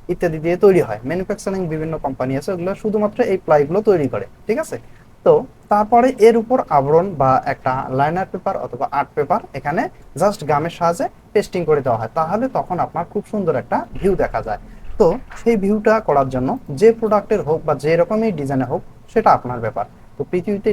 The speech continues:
ডিজাইন শুধু এক ধরনের না, হাজার হাজার ডিজাইন রয়েছে, হাজার হাজার কাজ রয়েছে। তো তার মধ্যে আমি আজকে একটা প্যাকেজ নিয়ে আসছি যে এখানে শুধুমাত্র আমরা কিভাবে সাইজ মেজারমেন্ট নিয়ে নেব সেটাই। তো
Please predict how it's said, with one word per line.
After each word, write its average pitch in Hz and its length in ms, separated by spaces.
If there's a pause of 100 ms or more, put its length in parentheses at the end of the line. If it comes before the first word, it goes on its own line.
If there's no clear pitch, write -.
ডিজাইন 160 280
শুধু 170 200
এক 110 120
ধরনের 117 340
না, 208 60 (100)
হাজার 180 220
হাজার 160 240
ডিজাইন 151 200 (100)
রয়েছে, 170 220 (120)
হাজার 135 240
হাজার - 200 (480)
কাজ 160 140 (100)
রয়েছে। 113 260 (340)
তো 214 60 (120)
তার 214 200
মধ্যে 220 180 (120)
আমি 151 140 (120)
আজকে - 180 (100)
একটা - 180 (140)
প্যাকেজ 120 340
নিয়ে 117 180
আসছি - 200 (120)
যে 175 80 (200)
এখানে 185 260 (320)
শুধুমাত্র 208 500 (280)
আমরা 135 160 (100)
কিভাবে 175 300 (140)
সাইজ 135 240 (120)
মেজারমেন্ট 143 420 (100)
নিয়ে 165 180
নেব 202 100 (160)
সেটাই। 104 260 (460)
তো 226 60